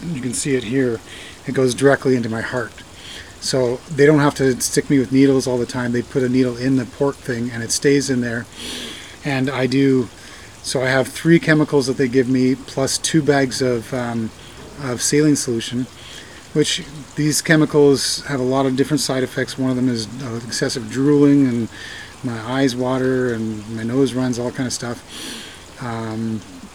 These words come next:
different things like, you know, it's T-, T M I, but constipation, all that kind of stuff. And then I get this bottle here,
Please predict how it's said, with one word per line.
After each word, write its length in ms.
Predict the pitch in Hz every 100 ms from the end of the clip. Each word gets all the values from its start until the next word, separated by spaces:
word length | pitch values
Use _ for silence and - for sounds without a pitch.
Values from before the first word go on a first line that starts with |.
| -
different 280 | - 151 127
things 260 | 123 123 120
like, 180 | 113 110 -
you 60 |
know, 100 | 127
it's 280 | 117 117 113
T-, 280 | - - 139
T 200 | - 135
M 100 | 120
I, 180 | 123 123
but 140 | 113 113 -
constipation, 760 | 135 127 127 127 120 - 120
all 80 | 117
that 100 | 117
kind 120 | 127
of 80 | 110
stuff. 920 | - - - - - - - - -
And 80 | 139
then 80 | 156
I 60 |
get 140 | 147 147
this 200 | 156 -
bottle 460 | 139 123 139 127
here, 520 | 123 147 214 160 131